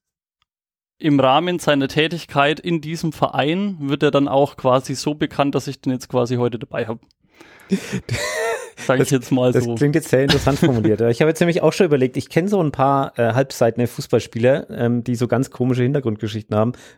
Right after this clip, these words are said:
Speaker 2: wie zum Beispiel, dass die nie in einem Profispiel auf dem Platz standen.
Speaker 1: Stimmt.
Speaker 2: <laughs>
Speaker 1: Ja.
Speaker 2: Da gab's so einen Brasilianer, der, äh, der Profiverträge hatte bei mehreren Vereinen,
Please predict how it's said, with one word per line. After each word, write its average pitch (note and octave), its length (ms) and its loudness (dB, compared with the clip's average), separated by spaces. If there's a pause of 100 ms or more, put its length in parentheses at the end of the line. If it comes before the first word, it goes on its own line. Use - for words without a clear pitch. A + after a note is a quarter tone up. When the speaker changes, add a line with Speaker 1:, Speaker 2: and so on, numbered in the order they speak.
Speaker 2:
wie A#2 120 -2
zum A#2+ 160 0
Beispiel, A2+ 340 2
dass A2 180 0
die - 100 -6
nie C3 440 2
in C3 140 2
einem A#2 300 2
Profispiel A2+ 880 0
auf G#2 140 -4
dem A#2+ 80 -10
Platz - 200 -4
standen. F#2 440 -4
Speaker 1:
Stimmt. C3+ 380 -2 (100)
Speaker 2:
<laughs> - 340 -2
Speaker 1:
Ja. B2+ 240 2 (160)
Speaker 2:
Da - 80 0
gab's - 220 0
so C#3 80 4
einen B2+ 80 2
Brasilianer, C3 600 2
der, C3+ 460 2
äh, A#2 60 0
der A2+ 160 2
Profiverträge B2+ 720 0
hatte B2 160 0
bei A#2+ 120 0
mehreren D3 360 0
Vereinen, B2 480 0